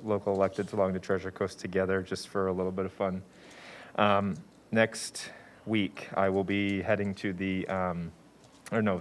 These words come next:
I'm sorry, the following week, I'll be heading to, uh, Orlando for the, um, Florida League of Cities Annual Conference.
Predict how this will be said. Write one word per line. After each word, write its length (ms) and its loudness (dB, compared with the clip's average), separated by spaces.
I'm 80 -6
sorry, 220 2
the 60 2
following 300 4
week, 140 -2
I'll 60 2
be 140 -4
heading 300 -2
to, 300 -2
uh, 320 6
Orlando 480 4
for 260 0
the, 440 0
um, 440 -2
Florida 240 0
League 180 0
of 80 -2
Cities 300 -4
Annual 300 0
Conference. 600 -2